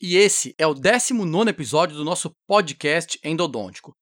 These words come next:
Eu sou o professor Newton Vivacqua e após três episódios bônus, voltamos com mais um episódio em nossa sequência de assuntos atuais sobre a irrigação endodôntica.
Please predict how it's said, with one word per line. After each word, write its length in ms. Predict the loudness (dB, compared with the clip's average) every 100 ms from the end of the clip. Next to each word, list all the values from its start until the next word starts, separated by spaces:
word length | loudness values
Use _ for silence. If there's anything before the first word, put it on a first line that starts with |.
| _ _ _ 4
Eu 180 | 4
sou 240 | 4 0 0
o 60 |
professor 500 | 0 -4 -4 0 0
Newton 280 | 0 -4 -4
Vivacqua 500 | -6 -4 -4 -6 -10 -2
e 120 | 0
após 320 | 0 0 -2
três 340 | 0 0 0
episódios 480 | -2 -4 -6 -6 -8
bônus, 440 | -4 -2 -2 -6 -14 _ _
voltamos 560 | 0 0 2 2 2 0
com 160 | -4 -2
mais 260 | 0 0
um 100 | -2
episódio 600 | -4 -8 -2 0 0 -2 -8
em 100 | -4
nossa 300 | -2 -2 -4
sequência 440 | -8 -4 -4 -4
de 80 | -2
assuntos 400 | -4 -4 -10 -8 -4
atuais 560 | -2 0 2 4 2 -6 _ -8
sobre 280 | -6 -2
a 20 | -4
irrigação 640 | -2 0 0 -2 -6 -4
endodôntica. 580 | -4 -4 -6 -8 -16